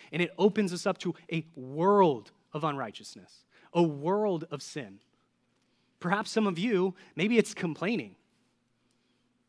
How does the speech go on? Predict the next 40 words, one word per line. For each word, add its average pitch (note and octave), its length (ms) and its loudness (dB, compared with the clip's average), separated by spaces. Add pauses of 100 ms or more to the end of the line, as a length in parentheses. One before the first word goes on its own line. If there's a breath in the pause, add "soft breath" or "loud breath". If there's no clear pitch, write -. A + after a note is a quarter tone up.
(100)
Maybe G#3+ 240 2
it's G#3 140 0
something A3 420 2 (140 loud breath)
that F3 100 0
you're F3 180 -2
struggling G#3 480 0
with E3 200 -2
right F3+ 200 0
now F#3 240 -2
is D#3 160 -4
you E3+ 120 -6
complain F#3+ 640 -6 (180 loud breath)
regularly D#3 640 -2
about D3 340 0
situations C#3+ 720 -8
in B2 100 -14
your B2 100 -12
life. C#3+ 280 -6 (320 soft breath)
First G#3+ 260 6
Corinthians G3+ 540 0
ten, E3+ 380 -2
nine F#3 240 0
through F#3 160 -2
ten. G#3 200 -4
I F3 40 2
want G#3 220 -2
you G3+ 40 -2
to F#3 60 0
write F3+ 200 2
this F3+ 140 -2
down. F#3 260 -2
First G3 240 -4
Corinthians F3+ 360 -4
ten, F3+ 340 -4 (280 loud breath)
nine F#3+ 260 0
through G3 100 -4
ten. G3 260 -2
This G3+ 200 -2
is A3 100 -6 (160 loud breath)
when F#3+ 300 -2